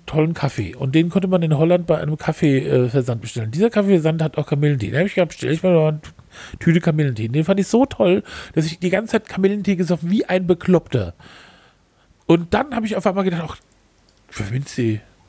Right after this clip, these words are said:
meine alte Liebe, wieder entdeckt. Jetzt bin ich wieder Kamillentee, äh, jetzt bin ich Pfefferminztee abhängig.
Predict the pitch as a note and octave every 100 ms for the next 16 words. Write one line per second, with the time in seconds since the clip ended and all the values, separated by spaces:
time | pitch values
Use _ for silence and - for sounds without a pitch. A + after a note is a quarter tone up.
0 | _ _ _ - - B2 C#3 D#3 D#3+ D3
1 | F3 F#3 A#2+ G2 A#2 C3 C3 D#3 E3+ -
2 | F#3 E3+ F#3+ F3+ E3+ D#3 F3+ G3 C3 C3
3 | A2+ G2+ C#3+ D3+ D#3 - D#3+ D#3+ F3 -
4 | A2+ A#2 A2 G#2+ G#2